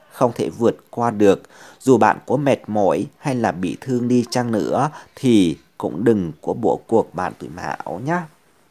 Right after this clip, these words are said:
Đồng thời, trong cái vận trình ngày thứ năm này đối với bạn tuổi Mão á, khi đầu tư vào bất cứ lĩnh vực nào, bạn mệnh cũng đừng quá coi trọng những tư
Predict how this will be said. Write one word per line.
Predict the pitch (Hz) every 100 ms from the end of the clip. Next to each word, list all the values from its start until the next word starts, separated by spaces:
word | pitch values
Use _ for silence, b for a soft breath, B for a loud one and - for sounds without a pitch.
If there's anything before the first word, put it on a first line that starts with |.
| _ _ B B B B -
Đồng | 135 123 110
thời, | 131 123 117 104 82 B B -
trong | 139
cái | 151
vận | 104 117 -
trình | 117 104
ngày | 98 95
thứ | 117
năm | 143 151 139 123
này | 117 92
đối | 85 90
với | 123
bạn | 135 -
tuổi | 82
Mão | 110 80 50 58 120
á, | 160 B B
khi | - 135
đầu | 120 87
tư | - 120 117
vào | 104 80
bất | - - -
cứ | 117
lĩnh | 139 101 107
vực | 113 92
nào, | 101 101 87 73 B B -
bạn | 92 113
mệnh | 87 -
cũng | 58 90
đừng | 110 87 73 -
quá | 87 90 - - _
coi | - 135
trọng | 123 107 76
những | 85 - _
tư | 143